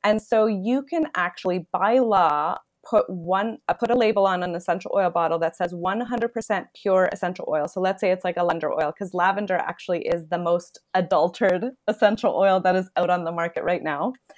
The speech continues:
But somebody, a company, can put a label on their bottle that says "one hundred percent pure lavender oil."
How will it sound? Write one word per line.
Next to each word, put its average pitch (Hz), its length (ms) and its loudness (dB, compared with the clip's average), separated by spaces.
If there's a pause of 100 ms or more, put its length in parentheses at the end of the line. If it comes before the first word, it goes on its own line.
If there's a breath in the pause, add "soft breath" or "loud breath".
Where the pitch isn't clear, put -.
(520 loud breath)
But - 200 6 (180)
somebody, 262 640 2
a 208 100 6
company, 220 640 -2
can 214 180 -6
put 214 320 2 (460)
a 202 260 4 (120)
label 185 360 2
on 180 140 2
their 185 100 0
bottle 160 300 4
that 160 160 0
says 175 200 0
"one 233 280 0
hundred 254 320 -2
percent 240 400 -4
pure 240 500 2
lavender 180 540 2
oil." - 280 -4